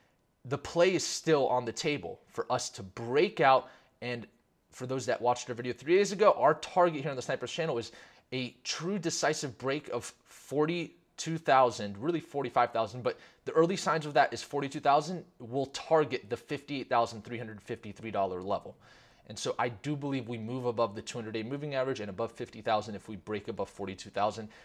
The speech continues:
It's still on the table. As long as we're above forty thousand, if we get below forty thousand, we'll talk about some downside scenarios, potential areas of a correction, some support. We just know thirty-eight thousand so far is the major, major support. If we break forty thousand,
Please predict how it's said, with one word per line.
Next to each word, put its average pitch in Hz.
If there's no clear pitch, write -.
It's 131
still 135
on 120
the 113
table. 117
As 107
long 107
as 120
we're 131
above 120
forty 127
thousand, 123
if -
we 101
get 131
below 160
forty 160
thousand, 160
we'll 123
talk -
about 117
some 110
downside 110
scenarios, 107
potential -
areas 113
of 98
a 95
correction, 180
some 98
support. -
We 117
just 120
know 127
thirty-eight 120
thousand 107
so 101
far 101
is 95
the 101
major, 113
major 98
support. -
If -
we 104
break 104
forty 98
thousand, 123